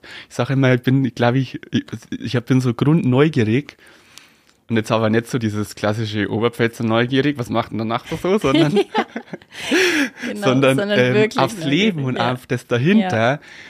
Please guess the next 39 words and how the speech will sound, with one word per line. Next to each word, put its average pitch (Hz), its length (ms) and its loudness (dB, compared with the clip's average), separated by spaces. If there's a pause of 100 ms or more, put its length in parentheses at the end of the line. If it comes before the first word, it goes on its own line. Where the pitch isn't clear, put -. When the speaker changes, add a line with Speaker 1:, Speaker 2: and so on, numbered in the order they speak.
(300)
Speaker 1:
Und 120 120 -4
die 120 80 -2
Vorst-, 117 420 2
das 127 160 0
ist 151 160 -2
für 131 80 -2
mich 135 200 2
der 123 120 2
größte 123 380 -2
Lohn 113 240 0
im 107 120 0
Alter, 110 340 0
mal 107 440 0 (160)
wirklich 120 460 -2
viel 117 160 -4
gehört 110 300 0
zu 104 240 -2
haben. 101 240 -2 (560)
Das - 380 -2
ist, - 400 -4
ja, 101 240 2 (1700)
ja, 131 160 -2 (100)
schön. 107 320 2 (260)
Die - 60 -20
Vorstellung 98 540 0
mag 95 160 0
ich - 160 -8
gern. 95 240 0 (440)
Organisch 107 600 0
haben 107 200 -2
wir 104 100 0
einen 98 200 0
Mund, 104 300 -4 (420)
<laughs> 135 440 -2
um 120 100 2
Speaker 2:
Ja. 180 180 2 (220)
Speaker 1:
reden 110 360 2
zu 107 120 -8
können. 113 400 0